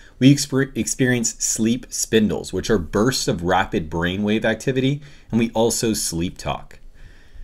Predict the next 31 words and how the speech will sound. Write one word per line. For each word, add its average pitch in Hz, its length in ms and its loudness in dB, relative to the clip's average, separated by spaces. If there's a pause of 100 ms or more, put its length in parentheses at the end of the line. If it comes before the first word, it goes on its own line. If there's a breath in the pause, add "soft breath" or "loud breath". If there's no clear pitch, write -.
(220 soft breath)
In 110 80 0
stage 123 360 4
three 123 200 -2
and 101 160 -2
four, 110 440 4
we 104 120 2
begin 120 300 2
to 127 160 2
emit 107 500 2
slow, 101 580 4
large 90 600 2
delta 85 340 0
waves, 104 480 2
and 98 160 0
it's - 240 -6
hard 104 420 2
for 92 160 0
us 90 160 2
to - 60 -12
be 87 100 -4
woken 76 360 -2
up. 71 200 -6 (1400 loud breath)
There's 120 180 0
also 135 400 6
rem 98 320 2
sleep, 76 340 -4
or 85 80 0
rapid 87 440 2
eye 85 260 0
movement 73 500 -6 (400)
sleep, 78 400 -4